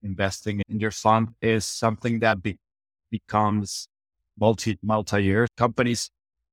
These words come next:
a hundred percent of the companies that work with us are investing every year an amount. So that makes it a compounding effect. And so we're a couple of years, I think, from this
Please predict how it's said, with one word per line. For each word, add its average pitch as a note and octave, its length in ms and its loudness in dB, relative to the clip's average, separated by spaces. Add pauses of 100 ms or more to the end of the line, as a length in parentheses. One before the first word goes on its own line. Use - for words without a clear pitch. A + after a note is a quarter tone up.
(260)
a - 40 -14
hundred D3 200 0
percent A#2+ 300 -2
of A2+ 60 0
the G#2+ 100 -2
companies G#2 420 -2
that G2+ 120 2
work G2 260 -2
with G2 120 -2
us G2 240 2 (540)
are A2 180 4
investing G2 800 0 (140)
every G2 220 2
year F2+ 280 -2 (580)
an F#2+ 80 -6
amount. F2 440 -2 (420)
So G#2+ 580 0 (220)
that A#2 300 2
makes A2+ 360 0
it G#2 180 2 (220)
a - 60 -12
compounding G2+ 840 -2
effect. G2 540 -6 (260)
And F#2+ 460 0 (640)
so G2+ 540 -2 (160)
we're G#2 200 -4
a G2+ 60 -6
couple A2+ 340 0
of A2 240 -2
years, G#2 720 0 (120)
I F#2+ 100 -4
think, G2+ 420 0
from G2 220 0
this F#2+ 420 0